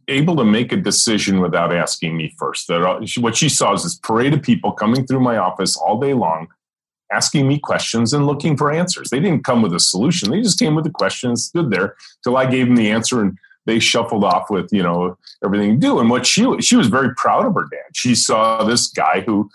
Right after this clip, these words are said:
obviously the smartest guy here, and that's why he had the big office and the big title and all that sort of thing. But I was mortified. I realized I had created a team that couldn't move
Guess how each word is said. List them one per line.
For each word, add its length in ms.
obviously 540
the 100
smartest 560
guy 240
here, 500
and 220
that's 180
why 120
he 80
had 120
the 60
big 180
office 440
and 100
the 60
big 260
title 420
and 80
all 140
that 160
sort 200
of 120
thing. 260
But 120
I 120
was 240
mortified. 560
I 60
realized 500
I 80
had 140
created 340
a 80
team 280
that 200
couldn't 380
move 100